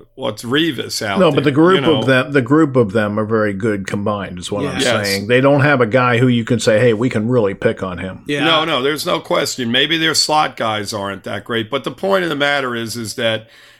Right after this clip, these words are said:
Speaker 1: I think their defensive line will control our offensive line, and I think that running the football is just gonna be a waste of time for us. Now, you know, hopefully I'm wrong. You know, maybe they can push some people around, but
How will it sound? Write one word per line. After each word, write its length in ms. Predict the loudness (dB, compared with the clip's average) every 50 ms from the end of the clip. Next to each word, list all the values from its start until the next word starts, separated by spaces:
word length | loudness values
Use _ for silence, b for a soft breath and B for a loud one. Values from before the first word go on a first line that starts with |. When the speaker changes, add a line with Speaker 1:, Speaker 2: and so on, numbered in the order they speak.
| B B
Speaker 1:
I 120 | -4 -2
think 220 | -2 -2 -4 -4 -2
their 160 | 0 0 0
defensive 720 | 0 0 -2 -2 -2 -2 -4 -4 -4 -4 -6 -8 -8 -6
line 280 | -2 -2 0 0 0 -2
will 120 | -6 -10
control 540 | -10 -10 -12 -10 -10 -8 -6 -4 -4 -2 -2
our 180 | -4 -2 -2 -2
offensive 720 | -2 -2 -4 -4 -6 -8 -8 -8 -8 -8 -8 -10 -8 -6
line, 340 | -6 -6 -4 -4 -4 -6 -6
and 160 | -8 -8 -8
I 200 | -8 -6 -6 -6
think 260 | -6 -6 -6 -6 -6 -6
that 180 | -8 -8 -6 -6
running 260 | -6 -6 -4 -4 -6
the 80 | -6
football 480 | -8 -6 -8 -8 -8 -8 -8 -6 -4 -4
is 140 | -4 -6 -10
just 240 | -12 -10 -10 -10 -10
gonna 180 | -8 -10 -8
be 180 | -6 -6 -4 -4
a 60 | -4
waste 340 | -6 -6 -6 -6 -8 -10 -12
of 120 | -14 -14
time 320 | -12 -10 -8 -6 -8 -8 -10
for 240 | -12 -12 -10 -10
us. 160 | -8 -8 -6 -4
Now, 200 | -4 -4 -6 B B B B B B B B B B
you 140 | -10 -6 -4
know, 160 | -2 0 0
hopefully 480 | 2 2 0 0 -2 -4 -4 -2 0 0
I'm 180 | 0 0 0
wrong. 440 | -2 0 0 0 0 0 -2 -4 -6 -10
You 140 | -8 -6 -4
know, 80 | -4
maybe 300 | -2 0 0 0 0 0
they 120 | 0 0 0
can 160 | -2 -6 -12
push 260 | -8 -6 -6 -4 -4 -6
some 180 | -8 -8 -8
people 340 | -8 -8 -8 -8 -6 -6 -6 -4
around, 380 | -2 -2 0 0 0 -2 -2
but 180 | -4 -6 -6 -8